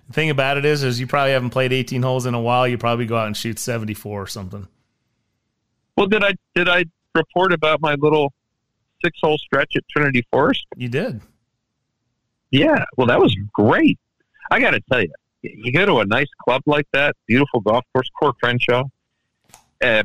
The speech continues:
Speaker 2: nice day, little breeze, Texas, you know, April in Texas, which is, can be very nice, can be not, but it was. And, uh, got the whole place to yourself. You can't complain about that.
Speaker 1: Mm.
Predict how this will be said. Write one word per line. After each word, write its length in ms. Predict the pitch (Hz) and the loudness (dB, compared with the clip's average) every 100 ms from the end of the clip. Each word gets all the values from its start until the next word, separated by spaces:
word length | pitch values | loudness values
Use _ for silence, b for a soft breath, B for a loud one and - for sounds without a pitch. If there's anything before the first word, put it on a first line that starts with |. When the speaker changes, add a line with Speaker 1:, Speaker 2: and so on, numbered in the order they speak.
| 95 | 0
Speaker 2:
nice 280 | 123 165 - | 0 0 -2
day, 480 | - 143 143 147 143 - _ _ _ _ - | 0 0 2 0 0 -4 _ _ _ _ -2
little 160 | 196 | 0
breeze, 480 | 160 135 151 165 156 135 - - - - | 2 2 4 4 2 0 -8 -20 -20 -8
Texas, 400 | - 147 - 139 - - - - - _ | -4 -4 -2 -2 -4 -20 -20 -20 -20 _
you 100 | 127 | -2
know, 300 | 113 101 104 123 139 123 | 0 -2 -8 -14 -6 0
April 420 | 139 139 139 131 | 0 2 2 4
in 100 | 110 | 2
Texas, 460 | - 139 - 127 117 - | 0 -4 0 0 0 -2
which 200 | 98 - | -4 -4
is, 80 | 92 - _ _ _ _ _ - | -8 -10 _ _ _ _ _ -6
can 280 | 117 123 143 | 0 2 4
be 160 | 135 | 2
very 320 | 127 127 127 | 2 2 2
nice, 240 | 123 123 - - - | 2 2 0 -4 -4
can 200 | 107 110 | -2 0
be 100 | 98 | 0
not, 340 | 92 117 135 - - | 2 0 -2 -4 -2
but 140 | 95 | 0
it 80 | 85 | 2
was. 340 | 101 107 120 123 _ _ _ _ _ _ - | 2 4 2 0 _ _ _ _ _ _ -6
And, 340 | 107 98 95 95 | -2 0 0 2
uh, 480 | 95 92 92 98 92 110 - | 2 4 2 2 0 -2 -2
got 100 | 165 | -2
the 60 | - | 0
whole 140 | 185 - | 0 0
place 180 | 160 - | 0 0
to 60 | - | 0
yourself. 580 | 107 - - 110 185 202 _ _ _ _ _ _ _ _ _ _ _ | 0 -2 0 2 2 0 _ _ _ _ _ _ _ _ _ _ _
You 40 | - - | -6 -2
can't 140 | 208 | 0
complain 320 | 220 175 185 | 0 0 0
about 220 | 202 185 - | 2 2 2
that. 260 | 147 226 120 | 0 0 -4
Speaker 1:
Mm. 260 | 156 135 | -6 -6